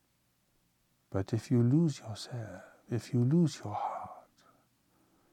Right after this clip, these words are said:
if you lose your mind in the process, well,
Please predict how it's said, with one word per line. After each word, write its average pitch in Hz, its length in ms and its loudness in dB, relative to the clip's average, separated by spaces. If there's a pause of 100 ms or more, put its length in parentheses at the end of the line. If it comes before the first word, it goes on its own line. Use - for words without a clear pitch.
(460)
if 127 200 6
you 147 140 10
lose 175 360 10
your 113 240 6
mind 101 840 2
in 107 200 -2
the 104 140 -6
process, - 680 -8
well, - 240 -10